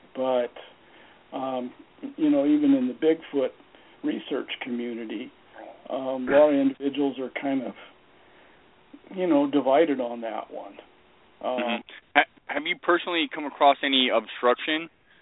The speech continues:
Speaker 2: uh, from any, in, you know, any law enforcement or, um, any agency, uh, obstruction, or, uh,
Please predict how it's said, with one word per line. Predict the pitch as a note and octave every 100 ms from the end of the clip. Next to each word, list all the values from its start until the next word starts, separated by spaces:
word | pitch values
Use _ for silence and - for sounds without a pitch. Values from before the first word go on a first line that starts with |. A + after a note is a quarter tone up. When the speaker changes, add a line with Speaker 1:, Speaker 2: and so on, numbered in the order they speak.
| _ _ _ -
Speaker 2:
uh, | A2+ G#2 G#2 G#2 G#2 -
from | A#2 G#2+
any, | A2 A#2+ A#2
in, | - A#2 G#2+ -
you | A2
know, | G2+
any | G#2 B2 A#2 G#2+ -
law | F#2 A2 A#2+
enforcement | - B2 A#2+ - A#2 A#2 - A2+
or, | G#2 G2 F#2+ F#2
um, | F2+ F2 F2 - -
any | D3+ E3+ A#2 - -
agency, | A2 G#2+ G2 F2 G2+ F#2 F#2 - _ F2+
uh, | F#2 -
obstruction, | G#2 F#2 B2 A#2+ - B2+ A#2
or, | G2 F#2+ F#2
uh, | F#2 F2